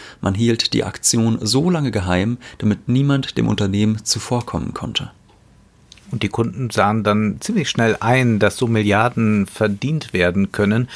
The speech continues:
Speaker 2: wenn man ein bisschen schneller am Ziel ist. Wenn etwa ein Kauf in Chicago getätigt wurde, konnte rasch von Algorithmen antizipiert werden, was das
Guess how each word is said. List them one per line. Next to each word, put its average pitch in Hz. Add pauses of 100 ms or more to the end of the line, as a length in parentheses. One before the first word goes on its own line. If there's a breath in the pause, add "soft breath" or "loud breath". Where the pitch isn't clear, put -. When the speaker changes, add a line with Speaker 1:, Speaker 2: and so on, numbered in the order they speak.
(140 loud breath)
Speaker 2:
wenn 110
man 113
ein 101 (100)
bisschen 127
schneller 110
am 85
Ziel 85
ist. 117 (280 loud breath)
Wenn 104
etwa 87
ein 95
Kauf 98
in 110
Chicago 95
getätigt 95
wurde, 98
konnte 95
rasch 104
von 98
Algorithmen 101
antizipiert 98
werden, 101
was 104
das -